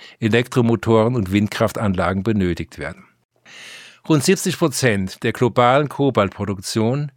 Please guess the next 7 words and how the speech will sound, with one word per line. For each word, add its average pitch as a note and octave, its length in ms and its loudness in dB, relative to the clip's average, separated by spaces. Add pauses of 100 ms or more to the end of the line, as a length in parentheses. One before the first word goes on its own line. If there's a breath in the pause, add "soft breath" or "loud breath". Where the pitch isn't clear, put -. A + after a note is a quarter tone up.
werden B2+ 340 2
in C3 160 0
der A#2+ 100 4
Demokratischen A#2 720 0
Republik G#2+ 380 -4
Kongo A2 380 0
abgebaut. G2+ 760 -8